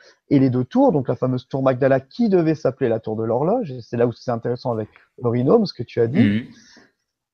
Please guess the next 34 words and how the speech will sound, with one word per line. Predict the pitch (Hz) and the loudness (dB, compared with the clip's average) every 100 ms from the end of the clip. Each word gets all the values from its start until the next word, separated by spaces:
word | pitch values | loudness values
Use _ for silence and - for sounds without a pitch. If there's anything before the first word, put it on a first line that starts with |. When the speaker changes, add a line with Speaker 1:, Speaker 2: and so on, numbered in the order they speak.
| - | 4
Speaker 1:
et | 240 | 6
l'orangeraie, | 190 156 151 180 277 269 | 8 6 4 4 4 4
donc | 135 117 | -2 -6
la | |
tour | - 120 | -6 -4
de | 123 | -2
verre | 120 190 254 - | 0 2 2 -2
finalement, | 127 120 127 226 254 _ _ _ _ _ _ _ _ _ _ | -10 -8 -4 -4 -6 _ _ _ _ _ _ _ _ _ _
qui | - | -6
finalement | 180 190 185 269 | -2 0 2 2
se | - - - | 0 -10 -6
font | 202 185 170 | -4 -4 -4
face | - 226 262 214 | 4 6 6 2
dans | 160 175 | -4 -2
une | 170 | -4
structure, | 160 - 165 - 220 233 | -6 -10 -16 -12 -8 -2
euh, | 180 165 160 151 135 135 - - - | 2 4 4 2 -2 -4 -6 -8 -12
d'é-, | - 139 151 | -10 -8 -6
d'échiquier, | 185 - 139 - 277 | -6 -6 -10 -8 -6
puisque | 190 - 147 - | -6 -4 -4 -4
on | 147 | -10
sait, | - 175 151 | -4 -2 -2
ça | - | -4
a | |
été | 120 120 | -8 -8
mesuré, | 120 123 156 247 - - _ - | -8 -6 -2 -2 -4 -20 _ 0
que | 185 165 - | 4 4 2
la | 123 | 0
base | 120 175 175 139 | 4 6 6 2
même | 151 147 | 0 0
de | 120 | 0
la | 117 | -4
tour | - 117 | -4 -6
Magdala | 120 113 117 113 | -6 -2 -2 -2